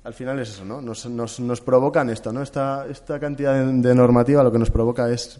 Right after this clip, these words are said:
pensar que todo está regulado y que si lo hace el vecino también lo tenemos que hacer nosotros. Bueno, pues, mm, pararse dos veces, pensar, buscar y,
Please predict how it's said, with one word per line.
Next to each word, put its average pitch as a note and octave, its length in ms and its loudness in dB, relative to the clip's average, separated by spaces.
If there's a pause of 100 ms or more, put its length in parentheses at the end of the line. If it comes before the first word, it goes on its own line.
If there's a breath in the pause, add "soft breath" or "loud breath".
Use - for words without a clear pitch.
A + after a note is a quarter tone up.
pensar B2 380 -4
que A2+ 100 -12
todo B2 200 -8
está C#3 180 -8
regulado A#2 380 -4
y C3+ 40 -8
que A#2 120 -8
si A#2+ 120 -8
lo A#2 120 -2
hace C3 180 -6
el B2 100 -4
vecino B2 380 -8
también A2+ 240 -6
lo A2+ 80 -4
tenemos G#2 220 -14
que G#2 80 -12
hacer G#2 180 -10
nosotros. F#2+ 540 -18 (400 loud breath)
Bueno, G2+ 160 -10
pues, - 320 -18
mm, G#2 220 -12
pararse A2 420 -4
dos A2+ 160 -2
veces, C3 340 -4
pensar, G#2+ 460 -10
buscar B2 420 -12 (480 soft breath)
y, G2+ 460 -12